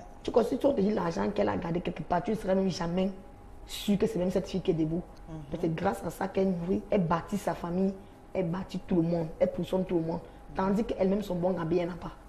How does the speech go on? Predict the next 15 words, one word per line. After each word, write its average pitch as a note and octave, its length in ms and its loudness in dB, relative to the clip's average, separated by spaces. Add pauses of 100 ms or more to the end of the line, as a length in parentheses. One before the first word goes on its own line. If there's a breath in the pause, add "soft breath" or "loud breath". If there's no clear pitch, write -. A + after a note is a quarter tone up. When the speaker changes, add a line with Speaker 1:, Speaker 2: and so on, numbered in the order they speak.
(120)
Speaker 2:
Mhm. C#3+ 60 -10 (340)
Speaker 1:
Mais E3+ 120 -2 (160)
pourtant, F#3+ 300 0
elle G3+ 120 6
a F#3 60 2
les E3 240 0
entrées E3+ 320 0
sorties E3+ 360 -2
des E3 180 2
règles E3+ 200 0
qu'elle, E3+ 160 0 (280)
Speaker 2:
D'accord. E3 160 -6
Speaker 1:
qu'elle, F#3 200 2
elle F3+ 100 2
protège. - 580 -2